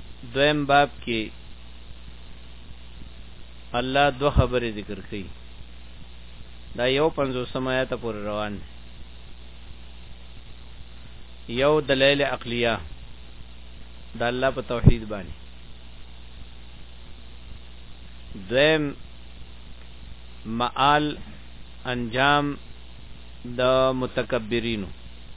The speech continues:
چونکه د مخ کی صورت په آخر کې هم دعوه ذکر شو، لِيَعْلَمُوا أَنَّمَا هُوَ إِلَهٌ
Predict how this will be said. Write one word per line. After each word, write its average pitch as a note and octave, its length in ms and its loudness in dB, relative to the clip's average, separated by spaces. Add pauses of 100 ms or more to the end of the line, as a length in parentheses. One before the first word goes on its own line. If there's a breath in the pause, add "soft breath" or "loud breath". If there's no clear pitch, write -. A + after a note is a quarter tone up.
(2750)
چونکه C#3 300 -2
د C#3 60 2
مخ D3+ 260 2
کی C#3+ 100 -2
صورت C3+ 280 2 (100)
په C#3 80 6
آخر C3 280 4
کې D3 140 -4
هم C#3+ 120 2
دعوه B2+ 320 6
ذکر D3 380 0
شو، C#3 180 6
لِيَعْلَمُوا C3 760 4
أَنَّمَا C3+ 600 4
هُوَ C3+ 220 4
إِلَهٌ B2 400 6